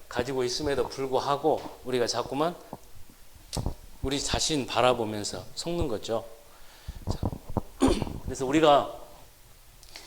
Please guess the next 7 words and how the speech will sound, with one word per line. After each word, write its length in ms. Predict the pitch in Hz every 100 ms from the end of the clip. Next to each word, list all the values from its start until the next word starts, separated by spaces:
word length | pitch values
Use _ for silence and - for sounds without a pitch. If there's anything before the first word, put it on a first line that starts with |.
| -
기도하는 680 | - 147 165 156 131 135 110 -
그 140 | 143
자리가 640 | - 123 123 147 175 - 123
어떤 260 | - 143
자리가 280 | 127 120 110
돼야 140 | 110
되겠습니까? 640 | 113 110 - 107 104 139